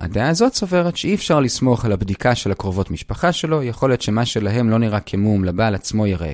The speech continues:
כמום, ולכן לפי הדעה הזאת חוששים שהוא יבטל, אלא אם כן הוא כבר התחתן איתה ממש, והיה איתה, ורק מאז לא חוששים,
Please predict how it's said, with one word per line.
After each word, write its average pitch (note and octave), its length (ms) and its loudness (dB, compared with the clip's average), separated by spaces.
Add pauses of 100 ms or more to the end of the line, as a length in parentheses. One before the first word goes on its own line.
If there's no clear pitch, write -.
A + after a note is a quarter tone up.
כמום, F#3 360 2 (460)
ולכן G#2 320 0
לפי D3 260 0
הדעה G2+ 260 0
הזאת C#3 240 0
חוששים A#2 460 -2
שהוא A#2+ 180 -2
יבטל, G#2 600 2
אלא C3 180 2
אם A2 60 0
כן A#2+ 200 0
הוא G#2+ 100 0
כבר G2+ 160 -4
התחתן G#2 420 -2
איתה F2+ 200 -2
ממש, B2 480 -2
והיה F2+ 340 0
איתה, E3+ 300 2
ורק A2+ 340 2
מאז A2 340 2
לא E2 60 -2
חוששים, F3 560 -4